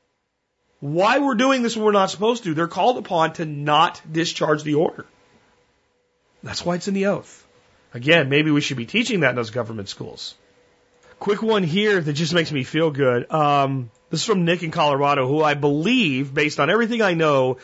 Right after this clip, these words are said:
is the person that we see on, uh, the blog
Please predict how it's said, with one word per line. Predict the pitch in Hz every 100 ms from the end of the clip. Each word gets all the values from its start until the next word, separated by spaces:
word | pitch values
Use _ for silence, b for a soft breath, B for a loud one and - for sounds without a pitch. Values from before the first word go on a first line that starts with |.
| B B -
is | 160 151 131
the | 143
person | 170 165 -
that | 156
we | 147 135
see | - 151 135
on, | 143 139 143 139 135 139
uh, | 139 135 127
the | 127
blog | 117 143 151 127 123